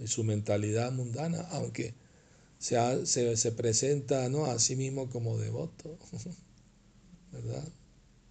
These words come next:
Porque tiene un nombre espiritual. Entonces eso es lo que ha pasado y sigue pasando, ¿no? Y tenemos que ser cuidadosos para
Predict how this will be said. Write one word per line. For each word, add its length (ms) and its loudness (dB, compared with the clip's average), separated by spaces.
Porque 280 -2
tiene 200 0
un 100 0
nombre 280 0
espiritual. 720 -4
Entonces 520 2
eso 120 2
es 60 4
lo 120 2
que 100 -2
ha 100 -2
pasado 580 2
y 100 -4
sigue 320 0
pasando, 600 -4
¿no? 220 -14
Y 120 -18
tenemos 320 -2
que 100 0
ser 220 2
cuidadosos 760 2
para 200 -10